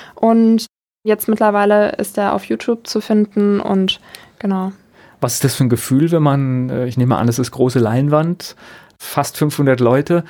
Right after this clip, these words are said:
Speaker 2: Das ist auch ein komisches Gefühl, wenn dann der Film über einen läuft, oder?
Speaker 1: Ja, das stimmt.
Speaker 2: Ja?
Speaker 1: Sehr komisch, aber ich durfte ihn ja vorher schon gucken, als Premiere sozusagen. Und dementsprechend,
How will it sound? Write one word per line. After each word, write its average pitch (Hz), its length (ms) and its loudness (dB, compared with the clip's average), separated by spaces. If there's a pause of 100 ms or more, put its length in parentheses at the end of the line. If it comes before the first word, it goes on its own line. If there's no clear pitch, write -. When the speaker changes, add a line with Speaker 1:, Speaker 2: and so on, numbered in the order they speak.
(140)
Speaker 2:
Das 123 140 -8
ist - 60 -2
auch 151 80 0
ein 170 80 0
komisches 127 420 0
Gefühl, 127 320 0
wenn 117 100 0
dann 117 140 2
der 117 100 2
Film 170 280 0
über 123 220 2
einen 113 200 2
läuft, 113 300 -4
oder? 139 180 -4
Speaker 1:
Ja, 226 340 2
das 233 160 -6
stimmt. 226 460 0 (380)
Speaker 2:
Ja? 147 260 0 (140)
Speaker 1:
Sehr 226 160 4
komisch, 220 640 -2
aber 208 520 2
ich 214 160 -4
durfte 233 240 -2
ihn 208 100 0
ja 202 280 0 (420)
vorher 220 280 -2
schon 196 200 0
gucken, 247 480 0 (480)
als 208 180 -4
Premiere 190 480 0
sozusagen. 185 800 0
Und 196 380 0
dementsprechend, 196 800 0